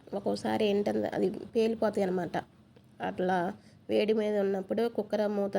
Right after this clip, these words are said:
తీసారనుకోండి పేలిపోతాయి. కాబట్టి ప్రెషర్ అంతా పోయిన తర్వాతే మీరు తీయండి. చాలా జాగ్రత్తగా ఉండాలి కుక్కర్ల విషయంలో కూడా. నేను చూశాను రెండు మూడు చోట్ల, అందుకే చెప్తున్నాను. జాగ్రత్త, దేంట్లో అయినా జాగ్రత్త పడటం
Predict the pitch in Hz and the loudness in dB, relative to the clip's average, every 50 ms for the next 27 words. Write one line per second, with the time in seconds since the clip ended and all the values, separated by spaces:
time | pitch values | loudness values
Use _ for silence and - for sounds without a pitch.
0 | 196 190 190 190 196 - - 190 185 180 180 - 170 170 170 151 170 220 285 302 | 2 2 2 0 0 0 0 0 0 0 0 0 0 0 0 0 0 0 0 -2
1 | - _ _ _ _ _ _ _ _ _ _ _ _ _ _ - 226 214 208 208 | -6 _ _ _ _ _ _ _ _ _ _ _ _ _ _ -4 -2 0 0 0
2 | 202 196 180 180 190 180 - 196 190 190 202 202 - - - 202 196 202 208 208 | 0 0 0 0 0 0 0 0 0 0 0 -2 -4 -2 -2 -2 0 0 0 0
3 | 214 208 214 214 214 196 196 196 196 202 202 208 208 208 208 202 196 196 220 220 | 0 0 -2 0 0 2 2 2 2 0 0 0 0 0 0 -2 -2 -2 -2 -2
4 | 202 202 208 233 277 370 381 - _ _ _ _ _ _ _ _ - 233 202 196 | 0 0 0 0 0 -2 -4 -8 _ _ _ _ _ _ _ _ -6 -4 -2 -2
5 | 196 190 185 180 - - - 202 190 196 196 202 185 185 196 196 190 190 - 202 | -2 -2 -2 -4 -6 -4 -4 -2 -2 0 0 0 0 0 0 -2 -2 -2 -2 0
6 | 202 202 196 190 180 170 190 214 220 - 202 - - 190 185 190 190 185 180 - | 0 0 0 0 0 0 0 0 0 -2 -4 -2 -4 -4 -4 -4 -4 -6 -6 -6
7 | 196 190 175 170 180 - 190 185 185 226 311 339 - _ _ _ _ _ _ - | -4 -4 -4 -4 -4 -4 -2 -2 -2 -2 -4 -6 -10 _ _ _ _ _ _ -8
8 | 214 190 180 185 - 196 202 196 - 220 208 214 208 196 196 185 190 190 185 185 | -6 -6 -6 -4 -4 -4 -2 0 2 2 4 4 2 2 0 0 0 0 -2 -4
9 | 180 - 185 185 180 - - - - 190 190 185 - 196 196 - - - - 190 | -4 -6 -6 -6 -6 -6 -6 -6 -4 -6 -6 -4 -6 -6 -8 -8 -12 -10 -8 -6
10 | 190 190 190 202 262 359 403 - _ _ _ _ _ _ _ _ _ - 208 208 | -6 -4 -2 -2 -2 -2 -2 -6 _ _ _ _ _ _ _ _ _ -8 -4 -2
11 | 254 202 208 214 214 208 202 - - 196 196 202 208 214 220 220 233 226 226 269 | -2 -2 0 0 0 -2 -2 -4 -4 -2 2 2 2 2 2 2 2 2 2 4
12 | 320 262 247 220 202 208 208 208 - 214 214 196 196 - 269 349 | 4 4 4 4 4 2 0 0 0 0 0 0 0 0 -2 -2